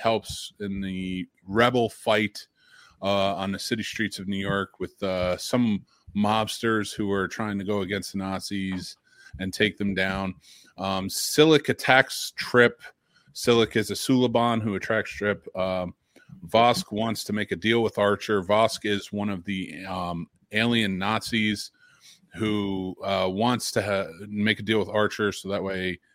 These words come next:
they can try and get back home as well. Uh, supplies of the ship for the completion of his time machine to return a tri-, uh, for a trip to the twenty-second century. That's where they're from. So, like, there's a whole bunch of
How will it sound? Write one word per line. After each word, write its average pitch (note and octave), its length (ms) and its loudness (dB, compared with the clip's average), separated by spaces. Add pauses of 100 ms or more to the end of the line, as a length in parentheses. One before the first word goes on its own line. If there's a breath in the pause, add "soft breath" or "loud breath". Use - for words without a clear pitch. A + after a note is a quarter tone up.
(440)
they A2+ 160 8
can G#2+ 180 0
try G#2+ 240 2
and G2 120 0
get G2+ 140 4
back G2 200 2
home G#2 300 0
as E2+ 160 -8
well. G2+ 460 2 (400)
Uh, F#2 300 -2
supplies A#2+ 580 0
of G#2 120 -6
the G2 60 -6
ship - 420 -2
for - 180 -4
the G2 200 -2
completion B2+ 560 -2
of F#2+ 160 -6
his C3+ 240 0
time A#2+ 240 -2
machine A2+ 400 -4
to G2+ 140 -10
return G#2 400 -6
a F2+ 40 -6
tri-, - 300 -6
uh, G2 340 -2 (120)
for G#2 220 -2
a F2+ 80 -2
trip - 320 -6
to - 120 -10
the F2 80 -12
twenty-second G2+ 600 -8
century. A2 440 -2
That's E2 220 -4
where F2 100 -6
they're A2+ 200 4
from. A2 380 -4 (520 soft breath)
So, - 160 4
like, A#2+ 240 6 (240 soft breath)
there's F3+ 240 8
a A2+ 120 2 (220 soft breath)
whole D3 320 12
bunch B2 400 4
of G2+ 200 -2